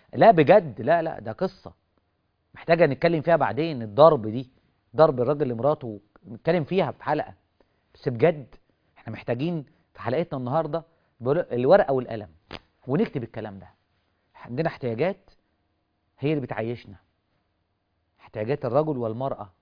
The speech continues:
عشان يعيشوا مع بعض، احتياجات عاطفية واحتياجات جسدية واحتياجات اجتماعية واحتياجات تتعلق بالاستقرار، بالبيت،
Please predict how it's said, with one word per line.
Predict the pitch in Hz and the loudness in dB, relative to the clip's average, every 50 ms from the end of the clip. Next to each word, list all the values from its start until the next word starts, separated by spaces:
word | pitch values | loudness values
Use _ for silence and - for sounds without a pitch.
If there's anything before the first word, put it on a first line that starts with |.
| _ _ _ _ _ | _ _ _ _ _
عشان | - 131 131 | -12 -10 -8
يعيشوا | 123 117 117 135 120 - 113 | -6 -6 -6 -6 -8 -10 -12
مع | 101 98 92 | -14 -12 -12
بعض، | 92 95 90 - 107 _ _ _ _ _ _ _ _ _ _ _ _ | -12 -14 -16 -16 -18 _ _ _ _ _ _ _ _ _ _ _ _
احتياجات | - 143 139 143 165 175 | -8 -6 -4 -4 -4 -6
عاطفية | 170 123 - 110 98 - 113 107 98 104 | -8 -12 -14 -14 -14 -12 -12 -12 -12 -14
واحتياجات | 101 98 - - 110 95 123 107 | -18 -18 -16 -14 -12 -12 -12 -12
جسدية | 98 120 - - - 92 110 104 104 107 | -12 -14 -14 -14 -12 -10 -10 -8 -8 -8
واحتياجات | 107 107 - - 120 117 113 135 135 - _ _ _ _ _ - | -10 -10 -10 -8 -6 -4 -2 -4 -4 -4 _ _ _ _ _ -16
اجتماعية | 123 - - - 139 127 127 120 104 113 117 110 113 107 | -16 -14 -8 -6 -6 -2 -2 -2 -2 -4 -6 -6 -6 -6
واحتياجات | 107 110 - - 131 127 123 113 - 147 - - _ _ _ _ _ - - - - 101 | -8 -8 -8 -4 -2 0 0 2 0 -2 -2 -8 _ _ _ _ _ -20 -20 -18 -16 -12
تتعلق | - 135 - 127 123 151 147 | -10 -8 -4 -2 0 0 0
بالاستقرار، | 123 120 113 110 - _ - 120 - - 117 110 107 101 101 90 _ _ _ _ _ _ _ _ _ _ _ _ _ _ _ _ _ _ _ - | -2 -4 -8 -8 -10 _ -20 -20 -18 -14 -14 -12 -12 -12 -14 -16 _ _ _ _ _ _ _ _ _ _ _ _ _ _ _ _ _ _ _ -12
بالبيت، | 107 110 120 113 110 101 123 117 117 113 104 101 _ _ _ | -6 -4 -4 -4 -2 -2 -2 -2 -2 -6 -8 -10 _ _ _